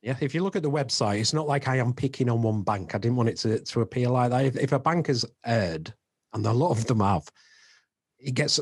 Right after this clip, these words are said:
it gets exposed with proof on the website. So I only wanted to remain anonymous due to the fact I didn't want any bank I had a relationship with to turn around later down the road to say, "Oh, you, you were picking on us. You were trying to force us to do this. You were, you know what? You were bullying, <laughs> bullying us, me bullying a bank."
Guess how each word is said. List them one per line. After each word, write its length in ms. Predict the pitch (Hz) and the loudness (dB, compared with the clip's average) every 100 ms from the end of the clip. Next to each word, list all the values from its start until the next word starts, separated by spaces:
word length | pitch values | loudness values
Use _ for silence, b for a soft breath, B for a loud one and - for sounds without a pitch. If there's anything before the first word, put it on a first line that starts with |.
| - | 0
it 340 | 139 127 135 | 0 0 0
gets 220 | 147 135 | 2 2
exposed 680 | 147 - - 117 101 98 - - | 0 -2 0 0 0 -2 -10 -12
with 200 | 104 104 | -12 -12
proof 460 | - - 87 85 - | -8 0 0 0 -4
on 140 | 90 | -2
the 80 | 90 | 2
website. 340 | 90 80 101 | 2 0 0
So 80 | 95 | 0
I 60 | 131 | 0
only 240 | 151 208 | 0 0
wanted 260 | 202 196 165 | 0 0 -2
to 140 | - | -2
remain 340 | 131 120 113 107 | -2 0 0 0
anonymous 720 | 95 85 80 78 - - - | 0 -2 -2 -4 -8 -14 -14
due 100 | - | -10
to 160 | 101 - | -8 -6
the 60 | 90 | -4
fact 220 | 101 90 | -2 -2
I 80 | 160 | -2
didn't 180 | 107 | -2
want 280 | 101 101 - - | -2 -4 -6 -4
any 220 | 120 139 | 2 2
bank 400 | 127 113 110 104 | 4 2 2 2
I 160 | 98 98 | 2 2
had 200 | 87 95 | 2 0
a 40 | |
relationship 840 | 90 90 87 87 - 87 82 - - | 0 0 2 0 0 -2 -2 -2 -2
with 340 | 82 80 73 - | -4 -6 -6 -12
to 120 | - - | -8 -4
turn 320 | - 139 135 | -2 0 0
around 480 | 123 101 90 90 95 | 0 0 0 -2 -2
later 420 | 101 117 127 120 | -2 0 0 0
down 280 | 110 107 104 | 0 0 2
the 240 | 98 98 - _ _ _ _ _ _ - | 0 -2 -8 _ _ _ _ _ _ -10
road 280 | 90 95 85 | -2 0 0
to 100 | - | -2
say, 140 | 85 - | -2 0
"Oh, 220 | 156 160 | 0 0
you, 160 | 151 | 2
you 200 | 156 160 | 0 0
were 100 | 160 | 0
picking 300 | 151 165 160 | 0 -4 -2
on 120 | 151 135 | 0 2
us. 140 | 113 | 2
You 60 | 135 | 0
were 40 | |
trying 180 | 135 143 | 0 -2
to 60 | |
force 460 | 131 - 160 156 - | -2 -2 0 2 0
us 120 | 131 | -4
to 120 | - 127 | -2 0
do 180 | 131 | 2
this. 200 | 131 123 | 0 0
You 100 | 127 | -2
were, 40 | 120 | -2
you 140 | 110 | -4
know 140 | 127 123 | -2 0
what? 160 | 120 | 2
You 100 | 110 | 2
were 80 | 113 | 2
bullying, 520 | 113 139 139 123 151 123 | 2 0 0 0 -2 -2
<laughs> 20 | |
bullying 400 | 147 120 101 87 | 0 2 2 -2
us, 140 | 92 - | -8 -10
me 280 | 120 120 123 | -6 0 0
bullying 380 | 101 101 98 | 0 -8 -10
a 40 | 95 | -10
bank." 280 | 107 92 | -8 -8